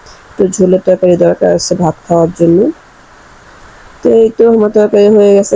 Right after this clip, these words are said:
কালারগুলো অনেক জোস আসছে, খেতেও কিন্তু দারুণ হয়েছে তরকারিগুলো। কিন্তু তারপরে মাছ তো মাছ, মাংস তো মাংস,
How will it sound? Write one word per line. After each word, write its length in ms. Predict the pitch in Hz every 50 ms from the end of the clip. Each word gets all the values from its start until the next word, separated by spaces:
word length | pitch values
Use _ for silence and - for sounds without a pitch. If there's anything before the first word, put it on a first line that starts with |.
| -
কালারগুলো 400 | - 190 190 190 190 185 190 185 185 185
অনেক 160 | 185 185 175 175 -
জোস 220 | 185 180 185 - - 175
আসছে, 260 | 180 - - - - 202 - -
খেতেও 340 | - 185 190 - 190 185 175 175 -
কিন্তু 200 | 185 180 180 185 175 180
দারুণ 240 | 165 160 175 208 208
হয়েছে 220 | 226 196 185 - 175 170 170
তরকারিগুলো। 600 | 165 160 - 185 170 165 165 165 165 165 170 180 214 - - - - - - _ _ _ _ -
কিন্তু 220 | - 196 196 190 196 196 -
তারপরে 340 | 202 196 185 - 202 190 190 185 185
মাছ 160 | 190 185 190 - - -
তো 60 | 196 185 175 170
মাছ, 240 | 165 160 - - - - - - 180
মাংস 180 | 170 165 170 165 - -
তো 60 | - 160 156
মাংস, 220 | 151 151 156 -